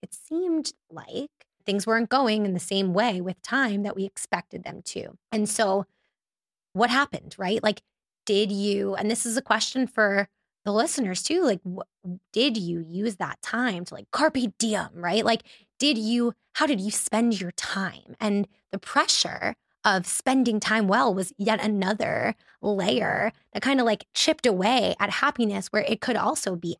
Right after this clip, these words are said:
additive. And it's not like, "Decide to spend your time well and you will be well," like, and so it will be. It's not that, but did you write that will?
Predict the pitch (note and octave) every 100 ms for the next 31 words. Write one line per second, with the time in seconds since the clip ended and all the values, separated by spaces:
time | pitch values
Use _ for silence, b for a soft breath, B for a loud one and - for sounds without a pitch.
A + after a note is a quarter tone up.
0 | G3+ - B3+ - - G3 - - B3+ B3+
1 | B3+ D#4+ E4+ G#3 F#3 - _ _ _ -
2 | A#3+ - - E4+ D#4+ C#4+ - B3+ A#3 G#3+
3 | A#3+ A#3+ G3+ F#3 E3+ E3+ A3 F#3+ F3+ D#3+
4 | D#3 E3 - - F#2+ - G3+ - B3 F#3
5 | F#3+ F#3+ G#3 - - G#3+ G#3 - D#4 G#4+
6 | - - - - A3+ - _ - G3 G3
7 | F#3+ G3+ - G3+ - F#3+ -